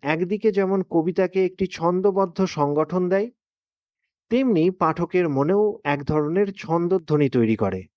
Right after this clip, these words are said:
যেন কবিতাটি পড়তে পড়তে গানের মতো শোনায়। তো বন্ধুরা, এই ছিল কবিতার কাঠামোগত সৌন্দর্য। শুধু কথার অর্থ নয়, কবিতার প্রতিটি শব্দ, প্রতিটি ছন্দ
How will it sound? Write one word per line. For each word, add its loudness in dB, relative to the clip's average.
যেন 2
কবিতাটি 0
পড়তে 0
পড়তে 0
গানের 2
মতো 0
শোনায়। -4
তো 2
বন্ধুরা, 0
এই 2
ছিল 2
কবিতার 0
কাঠামোগত 2
সৌন্দর্য। 0
শুধু 2
কথার 2
অর্থ 0
নয়, 0
কবিতার 2
প্রতিটি -2
শব্দ, 0
প্রতিটি -4
ছন্দ 0